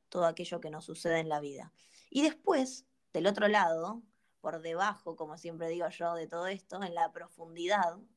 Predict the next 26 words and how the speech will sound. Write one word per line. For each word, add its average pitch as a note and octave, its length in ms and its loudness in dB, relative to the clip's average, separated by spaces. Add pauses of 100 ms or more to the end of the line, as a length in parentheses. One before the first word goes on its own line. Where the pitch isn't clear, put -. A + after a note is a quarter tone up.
(200)
de E3 80 -12
nosotros E3 420 -2
mismos, F3+ 380 0 (340)
va E3+ 60 6
a - 20 -8
estar G3 400 8
nuestro - 240 -10
inconsciente, F3 800 -2 (540)
que - 80 -6
muchas G3+ 240 4
veces A3+ 240 0
no A3+ 120 2
sabemos A#3+ 360 4
qué F#3+ 180 0
es, F#3+ 240 -6 (480)
es - 220 -6
amplio, F#3+ 720 0
no E3 100 -10
lo E3+ 100 -4
podemos E3+ 300 -4
abarcar, E3 460 -2
es F#3+ 100 -4
misterioso, G3 960 0 (600)
¿no? G#3 200 -2
Y F3 260 -4
es, - 260 -10